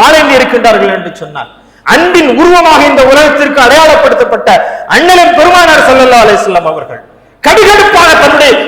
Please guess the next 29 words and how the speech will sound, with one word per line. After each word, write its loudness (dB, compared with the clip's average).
முடியாத 0
ஒரு 2
அன்பான 2
தலைவர், 2
அன்பு -2
நபி 0
என்று 0
சொல்லி -2
உலக 2
மக்களுக்கெல்லாம் 0
அடையாளப்படுத்தப்பட்ட 0
ஒரு 2
அன்பின் 0
உருவமாக 2
திகழ்ந்தவர். -4
"நபியே, 0
வண்ணஞ்சேராம் 0
கடுகடுப்பானவர் 2
நீ 0
இருந்தால் -2
இந்த -2
மக்கள் 0
எல்லாம் 0
உம்மை -2
விட்டு -4
ஓடி 2
இருப்பார்கள்" -2
என்று -2
சொல்லி -2